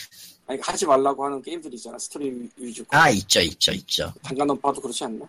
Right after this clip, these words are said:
Speaker 1: 뭐, 어쨌거나.
Speaker 2: 단간론파는 백 프로 금지죠. 예.
Speaker 1: 어쨌거나 뭐,
Speaker 2: 아무튼,
Speaker 1: 계속, 예.
Speaker 2: 아무튼 그런 것도 있고, 이게 방 테마 컨셉이 한,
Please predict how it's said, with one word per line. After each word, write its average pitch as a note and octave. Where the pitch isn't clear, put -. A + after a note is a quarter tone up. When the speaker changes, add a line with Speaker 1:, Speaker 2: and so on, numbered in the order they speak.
Speaker 1:
뭐, A2+
어쨌거나. -
Speaker 2:
단간론파는 C#3+
백 -
프로 D3+
금지죠. F2+
예. -
Speaker 1:
어쨌거나 E3+
뭐, F3+
Speaker 2:
아무튼, E3
Speaker 1:
계속, A2+
예. -
Speaker 2:
아무튼 D#3+
그런 D3+
것도 D3
있고, F#2
이게 G#2
방 B2
테마 A#3
컨셉이 C#3
한, A2